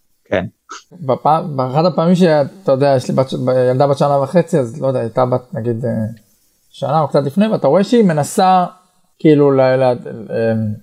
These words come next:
Speaker 2: ל-, למקסם את היכולות שלה, או, או לטפס, או לא זוכר מה זה היה.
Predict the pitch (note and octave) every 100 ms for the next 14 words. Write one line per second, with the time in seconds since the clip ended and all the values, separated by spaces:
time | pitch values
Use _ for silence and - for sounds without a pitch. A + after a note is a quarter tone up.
0 | - A#2+ A#2 - - _ _ C3 - E3
1 | D3 D3 C3 C3+ E3 - D#3+ B2+ B2 A#2+
2 | B2 A#2+ A#2 G#2+ A#2+ G#3 A3 D#3+ C#3+ B2+
3 | D3 D#3+ F3+ B2+ B2+ B2 A2